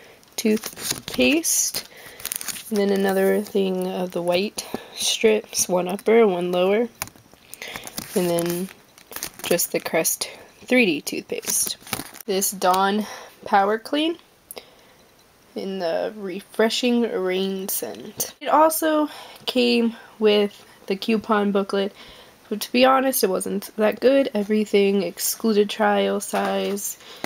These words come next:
so I don't even know where it's at, and so I'm sorry I don't have that to show you.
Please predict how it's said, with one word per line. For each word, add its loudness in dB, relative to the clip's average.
so 0
I 6
don't 2
even -2
know -2
where -4
it's -8
at, -6
and -10
so -2
I'm -6
sorry 0
I -2
don't -6
have -6
that -10
to -8
show -2
you. -8